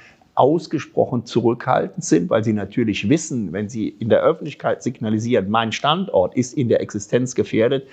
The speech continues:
gehen morgen, äh, die besten Mitarbeiter weg und suchen sich einen anderen, äh, Standort. Das ist die ganz große Sorge. Deswegen kommen diese Insolvenzberichte über Nacht und, äh, sind für die,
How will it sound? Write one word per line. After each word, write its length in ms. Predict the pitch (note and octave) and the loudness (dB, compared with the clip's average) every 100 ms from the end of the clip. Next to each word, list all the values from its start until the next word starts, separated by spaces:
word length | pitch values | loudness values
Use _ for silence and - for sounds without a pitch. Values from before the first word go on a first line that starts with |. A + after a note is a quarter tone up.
| - - - | -20 -20 4
gehen 260 | A2+ A2+ F#2+ | 4 4 2
morgen, 460 | F#2+ B2 C3+ C#3 | 2 2 2 -4
äh, 160 | - G2+ | -8 -8
die 140 | G#2+ | -4
besten 400 | G2+ G2+ - - | 0 0 -2 0
Mitarbeiter 800 | A#2 B2 A2 G2 F#2+ G2 - E2+ | 0 2 0 2 0 0 -2 -2
weg 240 | - - - | 0 -2 -4
und 160 | A#2+ | -6
suchen 260 | C3 B2 G#2+ | -2 -2 -2
sich 220 | G2 F#2+ | -4 -4
einen 200 | G2+ G2 | -2 -2
anderen, 560 | F#2+ A#2 D#3+ - F#2+ - | -2 -2 0 0 -2 -6
äh, 140 | F#2 | -4
Standort. 480 | F2+ G2 G2+ C3+ A#2+ | -2 2 2 2 2
Das 120 | F#2 | 0
ist 180 | G#2 - | -2 0
die 80 | G2+ | 2
ganz 280 | F#2+ C3 - | 2 -2 0
große 340 | A#2 A2+ G2+ | 0 0 -6
Sorge. 320 | G#2+ G2 B2+ | -2 -2 0
Deswegen 480 | A#2 - C#3 D#3 D3+ - - - | -2 0 -2 -2 -8 -14 -8 2
kommen 320 | A2+ A2 C#3 | 2 2 -2
diese 260 | D3+ D3 D#3+ | -4 -4 -4
Insolvenzberichte 1500 | C#3+ B2+ A#2+ G2+ F2+ A2+ - - C#3 C3 B2+ A#2+ B2 - - | -4 0 2 2 -2 -4 -8 0 2 2 0 -2 -6 0 2
über 300 | A#2 G#2+ E2+ | 4 4 2
Nacht 500 | D#2 C3 - - - | 0 -4 -6 -6 0
und, 340 | A#2+ C3 - | 2 2 0
äh, 120 | B2 | 0
sind 200 | G#2 B2+ | 2 2
für 140 | - C3+ | 2 0
die, 240 | C3+ C#3+ | 0 -2